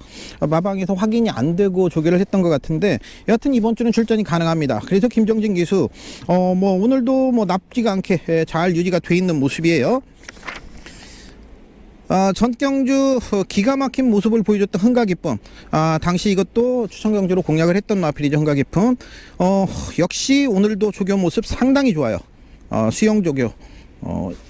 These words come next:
혹-, 혹자가 그러더라고요. 사십팔 조는 수영 선수인가 보다고. <laughs> 근데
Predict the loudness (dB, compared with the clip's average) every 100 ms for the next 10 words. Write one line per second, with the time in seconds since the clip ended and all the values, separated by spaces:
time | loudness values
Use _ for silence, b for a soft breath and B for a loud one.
0 | -6 -6 -8 -20 -20 -12 -10 -6 -6 -4
1 | -4 -2 -2 -4 -2 -2 -2 -2 -2 -4
2 | -4 -4 -2 -4 -2 -2 -2 -2 0 2
3 | 2 0 0 -2 -2 -4 -6 -8 -10 -10
4 | -20 -20 -20 -16 -4 0 2 0